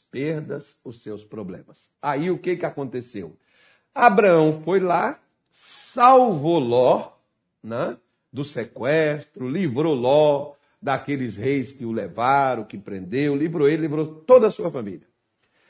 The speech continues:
E o que o nosso Lozinho, o tolinho, o que que ele tornou a fazer? Ele poderia ter falado assim: "Vou ficar com meu tio, não largo mais ele,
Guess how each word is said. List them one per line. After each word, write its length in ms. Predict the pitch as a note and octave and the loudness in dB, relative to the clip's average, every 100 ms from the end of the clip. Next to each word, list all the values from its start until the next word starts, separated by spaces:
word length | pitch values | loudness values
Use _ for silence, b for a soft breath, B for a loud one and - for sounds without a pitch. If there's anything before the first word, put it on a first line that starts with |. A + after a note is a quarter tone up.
| b - | b -8
E 120 | A3 | -4
o 180 | B3 B3 | -4 -4
que 100 | C4 | -2
o 80 | B3+ | 0
nosso 640 | A3 B3 C#4+ B3+ - F#3+ | 4 6 6 4 -2 -2
Lozinho, 840 | F3 D#3+ C3 G#2+ D3 G#3 F#3 C3+ | 2 2 0 -2 -2 -2 -2 -4
o 40 | B2+ | -6
tolinho, 760 | - D3+ B2 F3 G3+ D3 A2 | -2 0 0 0 -2 -2 -6
o 40 | A#2 | -6
que 160 | B3 | -6
que 100 | A#3+ | -4
ele 120 | A3 | -4
tornou 420 | G3+ G3 C#3+ D3 A#3 | -2 -2 0 2 2
a 80 | |
fazer? 680 | A3+ C#3+ G#2 G#2 A#2+ F#3+ F#3+ b b - | 2 -2 -4 -4 -4 -4 -8 b b -10
Ele 180 | B2+ | -10
poderia 360 | G#2 A2+ A#2 A#2 | -8 -6 -4 -6
ter 120 | A#2 | -6
falado 300 | A2+ G#2+ G2+ | -8 -8 -8
assim: 220 | G2 F#2+ | -10 -16
"Vou 200 | E2+ A2 | -10 -10
ficar 300 | A#2 - A2 | -10 -8 -8
com 120 | A2 G2+ | -8 -12
meu 180 | G2+ | -14
tio, 460 | - - F#2 G2 A#2+ _ _ _ | -16 -20 -16 -16 -18 _ _ _
não 360 | G#2+ B2 E3 F3 | -12 -6 -6 -6
largo 600 | A2+ A#2+ D3 D#3+ A2 G#2 | -4 -4 -4 -6 -12 -12
mais 320 | G2 F#2 E2 | -12 -14 -18
ele, 480 | F2 F2+ G#2 A#2 - | -18 -14 -12 -12 -14